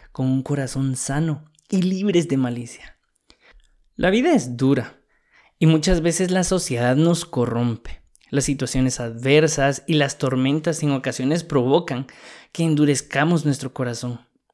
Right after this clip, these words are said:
Y para sobrevivir, dejamos que la malicia o las malas intenciones se adueñen de nuestros actos. En Guatemala tenemos un dicho: "El mundo es para los vivos".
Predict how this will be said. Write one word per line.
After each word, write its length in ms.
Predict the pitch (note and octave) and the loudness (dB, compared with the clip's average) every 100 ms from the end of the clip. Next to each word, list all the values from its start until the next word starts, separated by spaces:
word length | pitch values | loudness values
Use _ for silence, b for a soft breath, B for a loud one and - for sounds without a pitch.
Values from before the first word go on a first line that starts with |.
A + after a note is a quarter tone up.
| B B B | B B B
Y 120 | D#3+ | -4
para 260 | D3 C#3+ C#3 | 0 0 0
sobrevivir, 680 | C3+ C3 B2 A#2+ C#3 F#3 B B B - | 0 -2 -2 -2 -2 -4 B B B -6
dejamos 380 | D3+ E3 F3 | -2 0 0
que 120 | - G3 | 0 0
la 140 | F3 | 2
malicia 720 | C#3+ A#2 B2+ F3 - C3+ C3 B B _ | 2 2 2 2 0 -4 -4 B B _
o 100 | E3 | 2
las 160 | D3+ D3+ | 2 2
malas 260 | D3+ E3 | 0 0
intenciones 680 | G3 F#3 D#3 B2+ C#3+ D#3+ D3+ | -2 -2 0 0 0 0 0
se 100 | D3 | 0
adueñen 400 | C3 C3 C#3+ D#3+ | 0 2 2 2
de 100 | D#3+ | 2
nuestros 380 | D#3+ D3+ B2+ B2 | 0 0 -4 -6
actos. 460 | A#2+ - - - _ _ _ _ _ _ | -8 -10 -18 -18 _ _ _ _ _ _
En 160 | - F3+ | 0 4
Guatemala 480 | F3+ F3 F3+ G3+ G#3 | 4 4 4 4 4
tenemos 380 | C3+ C3 C3 B2+ | 4 4 4 2
un 120 | B2 | 0
dicho: 340 | A#2 G#2+ - _ b b b _ | 0 -4 -14 _ b b b _
"El 200 | D3 C#3 | 4 6
mundo 500 | E3+ A#3 B3 A#3+ A3+ B B _ - | 8 8 6 4 0 B B _ 0
es 340 | D3 D3 D3 | 2 2 0
para 260 | E3 E3+ D#3+ | 0 0 2
los 300 | B2 A2 A#2 | 0 -4 -6
vivos". 520 | B2+ B2+ A2+ - - | -2 -2 -2 -10 -20